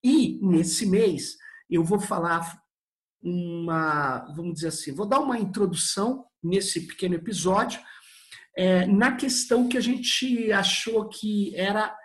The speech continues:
extremamente importante, dadas as implicações econômicas que as tecnologias, as redes digitais, é, estão trazendo aí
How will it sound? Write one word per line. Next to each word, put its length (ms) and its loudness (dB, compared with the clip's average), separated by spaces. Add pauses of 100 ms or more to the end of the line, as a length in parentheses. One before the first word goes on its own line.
(140)
extremamente 880 2
importante, 720 -2 (720)
dadas 400 2
as 340 -2
implicações 840 0
econômicas 840 0
que 120 -6
as 160 -6
tecnologias, 960 -2
as 180 -6
redes 320 0
digitais, 720 -4 (720)
é, 520 -2
estão 420 -4
trazendo 640 -2
aí 320 -2